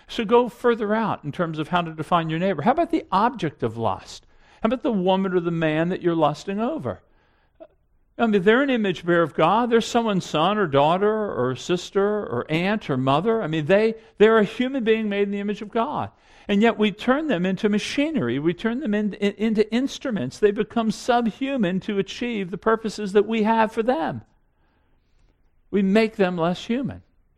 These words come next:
So you, you see how it dethrones God, it destroys our relationships with others, but it also ultimately destroys us. It dehumanizes us. Think about it. When men move from leaders to lechers, from servants to consumers,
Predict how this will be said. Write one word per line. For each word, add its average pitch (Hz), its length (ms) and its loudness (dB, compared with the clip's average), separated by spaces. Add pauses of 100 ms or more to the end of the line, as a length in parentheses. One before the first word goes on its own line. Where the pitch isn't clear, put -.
(920)
So - 120 2
you, 220 260 0
you 226 140 0
see 294 260 0
how 226 160 4
it 185 100 -2
dethrones 254 640 2
God, 190 280 4
it 190 120 -2
destroys 190 920 0 (340)
our 170 120 2
relationships 185 800 2
with 160 100 -2
others, 220 300 0
but 285 160 -2
it 226 40 0
also 262 320 -6
ultimately 196 460 -4
destroys 180 560 -4
us. 233 300 -2
It 240 220 -4
dehumanizes 143 1160 -4
us. - 420 -20 (540)
Think 311 120 -8
about 143 260 2
it. 117 80 0
When 156 260 -2
men 180 340 0
move 143 360 -2
from 123 200 -6
leaders 151 400 0
to 131 120 -4
lechers, 123 640 -6 (680)
from 135 300 2
servants 147 680 -2
to - 100 -8
consumers, 120 1040 -6